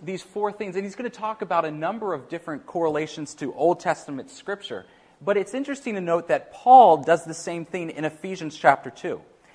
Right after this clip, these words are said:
And I was really struck by how First Peter and Ephesians really parallel each other. For example, in First Peter chapter one, there is a,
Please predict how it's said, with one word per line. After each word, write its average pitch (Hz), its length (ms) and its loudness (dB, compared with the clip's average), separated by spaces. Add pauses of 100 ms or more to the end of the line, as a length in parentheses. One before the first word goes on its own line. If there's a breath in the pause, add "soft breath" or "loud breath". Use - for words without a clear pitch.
(120)
And 165 100 -8
I 220 80 0
was 285 220 -4
really 180 260 0
struck 160 480 -4
by 143 180 8
how 147 220 -2
First - 460 -12
Peter 160 340 -4
and 135 320 -10
Ephesians 160 640 -14
really 196 280 -6
parallel 143 540 2
each - 140 -12
other. 80 220 -10 (300 soft breath)
For 185 160 -6
example, 185 400 -6
in 120 80 -12
First - 320 -16
Peter 175 200 -10
chapter 147 400 -6
one, 123 440 -8 (480 loud breath)
there 175 200 -2
is - 200 -6 (260)
a, 139 160 -2